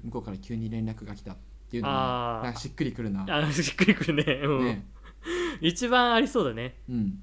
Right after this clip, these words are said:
Speaker 2: 一番久しぶり元気って使われやすいシチュエーションはそこだよね。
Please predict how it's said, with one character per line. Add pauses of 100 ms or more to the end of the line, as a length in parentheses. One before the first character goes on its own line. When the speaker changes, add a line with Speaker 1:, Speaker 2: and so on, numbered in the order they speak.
Speaker 2:
一
番
久
し
ぶ
り
元
気
っ
て
使
わ
れ
や
す
い
シ
チ
ュ
エ (680)
ー
シ
ョ
ン
は
そ
こ
だ
よ
ね。